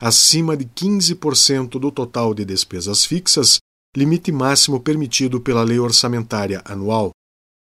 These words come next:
E a divergência de quarenta e um mil e seiscentos reais entre os valores do ativo financeiro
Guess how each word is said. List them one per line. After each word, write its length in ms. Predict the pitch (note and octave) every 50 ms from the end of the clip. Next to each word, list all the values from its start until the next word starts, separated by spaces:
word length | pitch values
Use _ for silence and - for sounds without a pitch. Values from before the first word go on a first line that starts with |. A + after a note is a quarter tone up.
| _ -
E 40 | G#2
a 40 | G#2
divergência 600 | G2+ G#2 G#2 A2 G#2 G2 A#2+ C3 B2+ A#2 - G#2+
de 80 | G2+ G2
quarenta 440 | - A2 G#2+ A2+ C3 C#3 A#2 - G#2+
e 80 | G#2
um 60 | G#2 G2
mil 260 | G2+ A#2 C3 C3 B2
e 40 | A2
seiscentos 580 | - - F#2+ - - F#2+ F2+ F2 - G#2 A2+
reais 520 | C3+ E3 E3 C3 B2 B2+ A#2+ A2+ - - - - _ _ _ _ -
entre 240 | B2 B2+ C3 C3 D3+
os 100 | B2+ A#2
valores 400 | B2+ B2+ B2+ C3+ C3 C3 A#2+ A#2+
do 100 | D#3 E3+
ativo 320 | D#3 - - A#2 F#2+ F#2
financeiro 800 | F2+ - - A#2 C3 D3 D3 - - - D#3+ F3 F3 D3 A#2